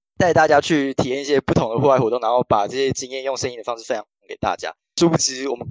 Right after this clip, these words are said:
这样开始做的时候，疫情就直接一个大爆炸，我，我哪里都不能去，所以现在只能就是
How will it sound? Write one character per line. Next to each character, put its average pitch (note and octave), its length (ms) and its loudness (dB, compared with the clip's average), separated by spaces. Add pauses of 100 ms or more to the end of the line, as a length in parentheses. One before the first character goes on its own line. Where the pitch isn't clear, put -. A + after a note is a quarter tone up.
这 F3 80 0
样 D3 100 2
开 C#3+ 140 -2
始 B2 40 -4
做 C3 200 0
的 A2+ 80 2
时 A#2 100 -2
候， A#2 220 2 (420)
疫 - 160 -4
情 - 40 0
就 C3 140 -6
直 - 60 -12
接 C3+ 80 -2
一 A#2+ 60 -4
个 B2 80 -2
大 A#2+ 180 4
爆 A#2 180 4
炸， G#2 300 -2 (260)
我， - 80 -4 (500)
我 - 100 -18
哪 B2 120 0
里 B2+ 80 -2
都 A#2 80 0
不 B2 80 0
能 A#2 80 -2
去， - 300 -10 (320)
所 - 180 2
以 D#3 80 2
现 D#3+ 160 -2
在 D3 120 -4
只 A#2 180 -8
能 G#2+ 120 -8
就 B2 100 -14
是 C3 260 -10